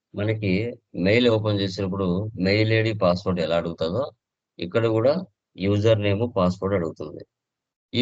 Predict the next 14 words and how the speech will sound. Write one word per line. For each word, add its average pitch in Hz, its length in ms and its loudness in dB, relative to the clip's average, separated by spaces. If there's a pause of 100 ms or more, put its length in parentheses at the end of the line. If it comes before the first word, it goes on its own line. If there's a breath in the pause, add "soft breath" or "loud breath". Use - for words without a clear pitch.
పాస్‌వర్డ్ 110 540 4
కావాలంటే 92 500 2
పెట్టుకోవచ్చు, 107 580 -2
వద్దంటే 92 460 0
తీసేయచ్చు. 101 600 -6 (640)
ఈ 120 120 2 (440)
పాస్‌వర్డ్‌లో 120 640 2 (180)
కంపెనీ 104 340 0
నేమ్ 107 280 2
కంటికి 95 340 -2
కనపడుతుంది, 80 560 -6 (380)
దానిలో 90 280 0
ప్రాబ్లం 85 400 -4
అయితే 82 220 -4